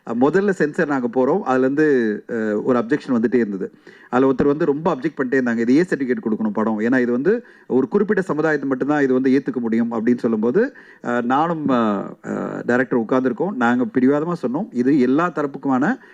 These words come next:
ஒரு படம், எல்லா குடும்பங்களும் பார்க்கணும், அதனால நாங்க ரிவைசிங் கமிட்டி போறோம் அப்படின்னு சொன்னோம். ஆர் ரீஜனல் ஆஃபீஸர் சொன்னார், "சரி, ரிவைசிங் கமிட்டி போங்க" அப்படின்னாங்க. இன்ஃபேக்ட் நான், எங்களுக்கு என்ன சொன்னாங்க, அடல்ட்ஸ் ஏ சர்டிஃபிகேட் கொடுத்து பல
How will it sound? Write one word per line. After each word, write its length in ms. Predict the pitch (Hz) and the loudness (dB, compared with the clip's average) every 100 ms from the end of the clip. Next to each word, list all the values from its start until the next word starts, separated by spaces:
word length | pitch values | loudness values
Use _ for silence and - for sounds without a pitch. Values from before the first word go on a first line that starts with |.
| - _ | -20 _
ஒரு 340 | 123 175 277 - - | 2 2 0 -4 -2
படம், 300 | 117 117 - _ _ _ | -2 -2 -6 _ _ _
எல்லா 400 | 127 135 175 175 | 0 4 4 2
குடும்பங்களும் 520 | 170 156 156 156 160 | 0 0 0 0 -2
பார்க்கணும், 400 | 131 120 117 160 | 0 -2 -2 -4
அதனால 260 | 226 131 156 | -2 0 0
நாங்க 220 | 151 127 | 2 2
ரிவைசிங் 340 | 120 156 175 135 | 2 2 0 -2
கமிட்டி 240 | 117 110 | -2 -4
போறோம் 360 | 107 110 117 107 | -2 -2 0 -2
அப்படின்னு 260 | 95 110 107 | -2 -2 -2
சொன்னோம். 220 | 98 175 240 | -2 -2 -2
ஆர் 340 | 127 127 151 143 127 - | -4 -2 -2 -2 -6 -10
ரீஜனல் 440 | - 117 147 160 139 | -4 2 2 2 0
ஆஃபீஸர் 220 | 127 127 | 0 -2
சொன்னார், 260 | 123 160 233 - _ | 0 -2 -2 -10 _
"சரி, 200 | - 135 | -2 0
ரிவைசிங் 220 | 160 185 | 2 2
கமிட்டி 300 | 156 135 123 | -2 -2 -2
போங்க" 360 | 113 120 120 120 | 0 0 2 0
அப்படின்னாங்க. 460 | 104 107 101 98 - - - | 0 -2 -4 -10 -14 -20 -2
இன்ஃபேக்ட் 400 | 139 147 208 208 - _ - - | 0 2 0 -2 -10 _ -20 -18
நான், 200 | - 139 143 | -4 -2 0
எங்களுக்கு 340 | 143 151 143 | 0 0 0
என்ன 100 | 180 220 | 0 0
சொன்னாங்க, 500 | 180 151 180 - 127 | -2 0 0 0 0
அடல்ட்ஸ் 460 | 143 196 180 - | 0 0 -2 2
ஏ 160 | 131 196 | 4 4
சர்டிஃபிகேட் 420 | - 180 175 160 | 2 -2 -4 -4
கொடுத்து 300 | 160 160 247 | -2 0 0
பல 240 | 147 151 | 2 0